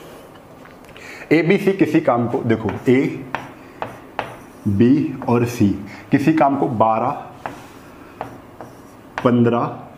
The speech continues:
और बीस दिन में करते हैं। Total, total एलसीएम निकालेंगे तीनों का। अब तीनों का एलसीएम निकालेंगे, total work निकलेगा। अब total work निकालने के लिए तो एलसीएम निकालते हैं, बारह, पन्द्रह, बीस का एलसीएम साठ, फिर से आ जाएगा। आप कहोगे साठ से सब कट रही हैं,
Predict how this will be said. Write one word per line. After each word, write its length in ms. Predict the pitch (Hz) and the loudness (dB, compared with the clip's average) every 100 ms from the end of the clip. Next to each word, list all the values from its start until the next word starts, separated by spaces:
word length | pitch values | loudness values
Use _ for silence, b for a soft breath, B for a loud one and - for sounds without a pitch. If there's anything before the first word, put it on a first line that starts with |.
| - - | -12 0
और 220 | 202 175 - - B B B - | 2 2 -2 -10 B B B -4
बीस 280 | 107 139 160 | 4 4 4
दिन 160 | 117 120 | 4 4
में 140 | 123 | 2
करते 280 | 117 101 104 | 0 -2 -2
हैं। 160 | 85 92 - - - | -4 -6 -10 -6 0
Total, 380 | 165 170 170 101 - - - | 2 4 2 2 -2 -8 0
total 360 | 147 156 170 147 | 2 4 2 4
एलसीएम 320 | 147 143 156 | 2 2 2
निकालेंगे 480 | 151 139 139 143 113 B B | 4 4 4 4 4 B B
तीनों 280 | 156 156 156 | 4 4 4
का। 100 | 113 98 | 2 0
अब 180 | 104 - | 0 2
तीनों 260 | 147 160 | 4 4
का 100 | 160 160 | 2 2
एलसीएम 320 | 143 131 151 | 0 0 0
निकालेंगे, 380 | 143 147 151 147 | 2 2 2 2
total 300 | 131 123 135 | 2 2 2
work 260 | 120 113 123 | 2 0 -2
निकलेगा। 480 | 120 117 110 110 110 B B B - | 0 0 0 -2 -8 B B B -4
अब 120 | - | 2
total 260 | 135 135 160 | 2 4 2
work 240 | 151 151 | 2 2
निकालने 400 | 143 - 127 139 | 0 2 2 2
के 100 | 135 | 2
लिए 140 | 139 135 | 2 2
तो 120 | 143 | 0
एलसीएम 220 | 135 139 | 4 4
निकालते 340 | 131 135 135 | 4 2 2
हैं, 100 | 151 | 2
बारह, 240 | 113 120 139 | 2 2 0
पन्द्रह, 300 | 135 131 135 | 2 2 2
बीस 280 | 117 131 131 | 2 2 2
का 100 | 131 | 0
एलसीएम 260 | 120 135 123 | 0 0 0
साठ, 340 | 123 113 - | 0 0 0
फिर 120 | 107 | -2
से 160 | 104 117 | 0 0
आ 80 | 107 | 0
जाएगा। 320 | 98 95 98 | 0 -2 -4
आप 160 | 107 101 | -4 -2
कहोगे 260 | 104 107 107 | 0 2 2
साठ 260 | 110 101 | 0 -2
से 140 | - 104 | -2 -2
सब 160 | 117 | 0
कट 160 | 117 117 | 0 0
रही 180 | 113 | 2
हैं, 120 | 98 | 0